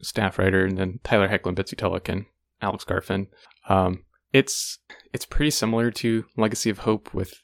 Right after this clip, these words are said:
kinda just giving some basic info about the characters, intercut with clips from the show, and explaining what their motivation was and what sort of stories they wanted to tell, but it's even shorter 'cause it's only nine minutes. So it's,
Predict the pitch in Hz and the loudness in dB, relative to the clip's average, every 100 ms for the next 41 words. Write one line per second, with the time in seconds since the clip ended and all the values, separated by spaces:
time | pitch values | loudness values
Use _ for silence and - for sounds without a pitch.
0 | _ _ - - 110 101 - - 107 101 | _ _ -8 -2 0 0 -2 0 2 2
1 | - 104 101 - - 101 - 107 104 113 | 2 0 0 0 2 2 2 0 2 2
2 | 101 98 - - 110 104 113 107 104 - | 2 2 -2 -2 -2 0 -2 0 0 -4
3 | - - 107 98 - 101 - 101 - 101 | -10 -8 -4 0 0 -2 -2 -2 -2 -2
4 | 95 - 101 98 98 - - - - - | 0 2 6 6 4 0 -16 -20 -10 -2
5 | 95 92 - _ - _ _ 107 - 117 | 0 -2 -8 _ -20 _ _ -6 -2 2
6 | 101 98 98 95 95 92 90 98 - 98 | 4 4 4 4 4 4 4 2 2 2
7 | 95 95 95 92 - 90 - - 92 92 | 4 4 2 -4 -4 -6 -4 -2 0 2
8 | 92 - 98 95 92 95 92 95 95 90 | 0 -2 0 2 2 0 2 2 2 0
9 | - _ - - 92 - 92 98 98 101 | -6 _ -8 -2 -2 0 0 2 2 0
10 | 90 92 95 92 98 95 95 101 - - | -2 0 0 2 2 2 2 0 -4 -10
11 | - 98 - 101 - | -4 0 0 0 -6